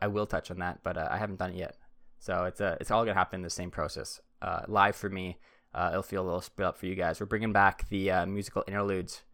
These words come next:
So I know, uh, you guys have been clamoring for it, for more, uh, more breaks in the podcast.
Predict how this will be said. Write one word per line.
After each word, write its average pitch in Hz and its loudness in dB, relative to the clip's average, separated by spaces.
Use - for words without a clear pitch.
So 82 2
I 90 -4
know, 90 0
uh, 90 0
you 98 -4
guys 110 4
have 107 -4
been 107 -2
clamoring 113 0
for 95 0
it, - -4
for - -12
more, 98 4
uh, 90 4
more 113 4
breaks 110 2
in 110 -4
the 98 -4
podcast. 85 2